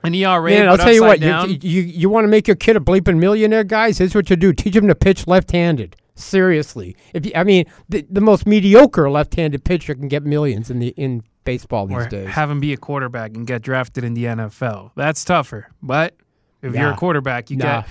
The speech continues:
Speaker 2: Be,
Speaker 1: or
Speaker 2: be, be a lefty pitcher, man. You can go anywhere.
Speaker 1: Or have him be Anthony Davis, who just became the highest paid player in
Speaker 2: Oh,
Speaker 1: N B A
Speaker 2: that's
Speaker 1: history.
Speaker 2: another
Speaker 1: We'll
Speaker 2: one.
Speaker 1: talk about that in a bit.
Speaker 2: Jeez.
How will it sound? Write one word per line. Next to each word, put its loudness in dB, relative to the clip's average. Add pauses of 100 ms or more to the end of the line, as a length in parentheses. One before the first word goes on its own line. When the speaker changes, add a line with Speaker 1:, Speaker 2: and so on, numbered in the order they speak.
Speaker 2:
Be, 2
Speaker 1:
or 2
Speaker 2:
be, 4 (200)
be 0
a 4
lefty 0
pitcher, -2
man. -6
You -4
can -12
go -2
anywhere. -6 (180)
Speaker 1:
Or -8
have -2
him -4
be -4
Anthony -6
Davis, -6
who -12
just -10
became -4
the -4
highest -4
paid -6
player -6
in -6
Speaker 2:
Oh, -2
Speaker 1:
N -2
B -4
A 0
Speaker 2:
that's -2
Speaker 1:
history. -4
Speaker 2:
another -2
Speaker 1:
We'll -6
Speaker 2:
one. -10
Speaker 1:
talk -2
about -2
that -2
in -4
a -4
bit. -4
Speaker 2:
Jeez. -2